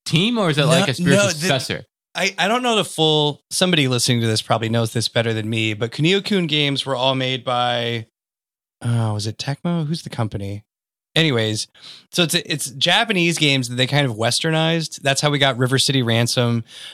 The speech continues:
Speaker 2: um, but, and, and Crash and the Boys. But in modern times, uh, a Western company, like, an indie developer, has been putting out, like, River City Girls, and they even re-released kind of the s-,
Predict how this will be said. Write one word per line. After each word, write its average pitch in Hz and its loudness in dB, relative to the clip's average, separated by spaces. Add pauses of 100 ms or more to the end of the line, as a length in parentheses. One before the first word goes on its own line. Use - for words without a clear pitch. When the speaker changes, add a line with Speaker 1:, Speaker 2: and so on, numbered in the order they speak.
(140)
Speaker 2:
um, 139 4
but, 147 0 (120)
and, 139 2
and 127 0
Crash 156 2
and 147 -2
the 120 -4
Boys. 117 -2
But 135 0
in 135 2
modern 165 2
times, 120 -4 (460)
uh, 131 2
a 131 0
Western 165 0
company, 131 -2
like, 120 -2
an 120 -2
indie 165 0
developer, 113 0
has 117 -2
been 120 0
putting 135 -2
out, 123 0 (100)
like, 113 -6
River 135 -2
City 147 0
Girls, 131 2
and 135 0
they 170 4
even 180 0
re-released 135 0
kind 135 -4
of 113 -8
the 123 0
s-, - -4